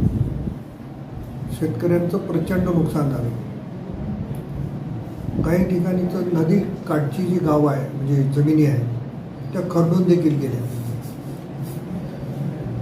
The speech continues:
मी परवाच राज्याचे उपमुख्यमंत्री देवेंद्र फडणवीस साहेब यांच्याशी बोललो. त्यांनी सांगितलं की पाऊस थांबल्याबरोबर लगेच पंचनामे होते.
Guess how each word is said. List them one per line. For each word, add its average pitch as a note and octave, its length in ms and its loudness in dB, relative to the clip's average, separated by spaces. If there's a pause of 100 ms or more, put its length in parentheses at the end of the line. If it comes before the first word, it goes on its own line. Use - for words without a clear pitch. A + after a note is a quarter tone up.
(1500)
मी G3 60 4
परवाच G3 560 4 (1300)
राज्याचे D#3+ 500 4
उपमुख्यमंत्री E3 840 2 (1300)
देवेंद्र D#3+ 380 2
फडणवीस D#3 440 2
साहेब D#3+ 180 2
यांच्याशी D#3 420 2
बोललो. D3+ 320 0 (2000)
त्यांनी G3 220 4
सांगितलं G3 400 2
की G#3 100 2
पाऊस G3 420 2
थांबल्याबरोबर F3+ 540 4
लगेच F3+ 340 2
पंचनामे D3+ 420 2
होते. C#3 320 0